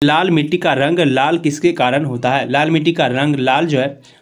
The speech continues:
अ, लाल ये होता है, ये लोहा के कारण होता है। लोहा ऑप्शन है इसका राइट आंसर हो जाएगा। और लाल मिट्टी में जो है आयरन एवं सिलिका की बहुलता होती है।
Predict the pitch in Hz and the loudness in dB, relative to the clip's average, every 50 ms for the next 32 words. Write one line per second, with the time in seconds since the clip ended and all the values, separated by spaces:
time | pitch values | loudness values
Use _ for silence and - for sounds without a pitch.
0 | _ _ - 139 135 135 131 127 135 151 165 180 175 - - 151 143 151 151 143 | _ _ -4 0 2 2 2 2 0 0 2 2 0 0 -2 -2 0 2 2 2
1 | 139 135 - 143 143 156 208 202 156 139 160 165 156 147 143 139 139 165 165 165 | 0 0 0 0 0 0 -4 -6 -2 -2 0 0 2 2 2 2 2 0 -2 -2
2 | 147 - 139 131 143 160 156 139 - - 120 120 120 127 131 135 151 156 143 147 | -2 -2 -2 -2 -2 -2 -2 -4 -2 -2 -2 0 0 0 0 0 0 0 0 0
3 | - 160 147 139 127 127 - 143 139 139 135 131 123 127 120 120 135 123 123 127 | -4 -6 -4 -6 -6 -4 -4 -2 -2 0 -2 -2 -4 -6 -8 -6 -6 -6 -2 0
4 | 135 135 127 - - - - - - _ - 139 139 147 160 180 185 170 165 151 | -2 -2 -2 -4 -14 -20 -20 -20 -20 _ -4 0 2 2 2 4 2 2 2 4
5 | 175 170 156 151 156 151 - 139 135 131 135 156 175 175 143 139 139 143 143 143 | 4 4 4 4 2 2 2 2 2 2 2 2 0 0 0 0 0 -2 -4 -4
6 | - 135 135 135 160 156 151 147 139 143 135 127 131 131 127 123 120 135 160 165 | -6 -6 -2 -2 -2 -2 0 -2 -4 -4 -4 -4 -4 -4 -4 -2 0 0 0 0
7 | 143 123 110 - 123 127 139 - - - - _ _ | 0 -2 -4 -4 -2 -2 -2 -2 -2 -10 -20 _ _